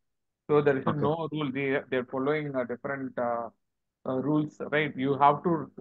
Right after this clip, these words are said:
Speaker 1: send a message to backend team. They will forward it to me. That's how only they
Speaker 2: Ah,
Speaker 1: do.
Speaker 2: okay. Okay, okay,
Speaker 1: Not
Speaker 2: sir.
Speaker 1: that, you cannot directly connect with me.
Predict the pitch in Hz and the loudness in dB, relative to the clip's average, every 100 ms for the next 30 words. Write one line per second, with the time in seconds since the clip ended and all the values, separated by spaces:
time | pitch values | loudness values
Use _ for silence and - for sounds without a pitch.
0 | - 143 160 151 131 131 165 147 - 160 | -2 -2 0 -2 -2 -4 -6 -8 -4 -2
1 | 131 120 120 110 _ _ _ _ _ - | -2 -4 -8 -16 _ _ _ _ _ 4
2 | 127 - 165 147 185 202 151 165 160 156 | 4 4 0 2 0 2 2 2 2 4
3 | 143 151 151 147 127 - - _ _ _ | 4 4 0 -2 -6 -8 -18 _ _ _
4 | _ 131 135 - 160 147 143 151 131 - | _ -6 -2 2 4 2 -2 -8 -8 -10
5 | - 117 113 123 110 107 - 110 107 _ | -2 0 0 -2 -8 -14 -14 -14 -14 _
6 | _ _ _ _ _ - 123 131 123 117 | _ _ _ _ _ -2 2 2 2 4
7 | 113 110 120 - - 143 214 - 170 180 | 4 2 0 0 0 -2 -2 0 4 4
8 | 156 147 151 160 151 143 - 131 - | 6 4 2 -2 -2 -2 -4 -6 -8